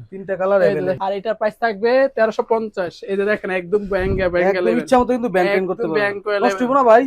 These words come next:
Speaker 2: আরে ভাই ব্যান্ড কই যে দেখেন কই একটা
Speaker 1: একদম
Speaker 2: খুলছে।
Speaker 1: ফ্রেশ, পানির মতো
Speaker 2: ঠিক আছে?
Speaker 1: ফ্রেশ।
Speaker 2: মাত্র তেরোশো টাকা।
Speaker 1: এটা কি মৌজা নাকি?
Speaker 2: ভাই, মৌজা তো, আমি তো এখন সাদা মাল দেখে পরে দেখাইতে পারতাছি না, আপনার তো দেখাইতে পারতাম।
Speaker 1: আচ্ছা।
Speaker 2: এটার মধ্যে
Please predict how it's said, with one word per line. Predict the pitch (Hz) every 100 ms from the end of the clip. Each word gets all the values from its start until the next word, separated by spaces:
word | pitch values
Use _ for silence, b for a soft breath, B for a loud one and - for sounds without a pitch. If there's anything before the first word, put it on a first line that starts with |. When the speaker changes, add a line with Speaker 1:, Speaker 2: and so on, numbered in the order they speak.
| 190
Speaker 2:
আরে | 202 214
ভাই | 214 214
ব্যান্ড | 196 202 208
কই | 214 247 226
যে | 214 214 202
দেখেন | 196 208 240
কই | 220 214 220
একটা | -
Speaker 1:
একদম | 202 196
Speaker 2:
খুলছে। | 214 - 208
Speaker 1:
ফ্রেশ, | 208 165 196
পানির | 214 214
মতো | 196
Speaker 2:
ঠিক | 247
আছে? | 156
Speaker 1:
ফ্রেশ। | 254 - _ _
Speaker 2:
মাত্র | 208 247 - 302 392
তেরোশো | 262 226 -
টাকা। | 214 180 135
Speaker 1:
এটা | 170
কি | 196
মৌজা | 175 185 220 277
নাকি? | 190 165 117 101 160
Speaker 2:
ভাই, | 196 202 160 185
মৌজা | 214 233 -
তো, | 202 185
আমি | 180 196
তো | 208 208
এখন | 202 208
সাদা | 196 208 220
মাল | 220 202
দেখে | 185 175
পরে | 208
দেখাইতে | 208 202 170
পারতাছি | 160 - 175 170
না, |
আপনার | 160 190 185 -
তো | 180
দেখাইতে | 180 170 175
পারতাম। | 180 - 214
Speaker 1:
আচ্ছা। | - 151
Speaker 2:
এটার | 143 214
মধ্যে | 220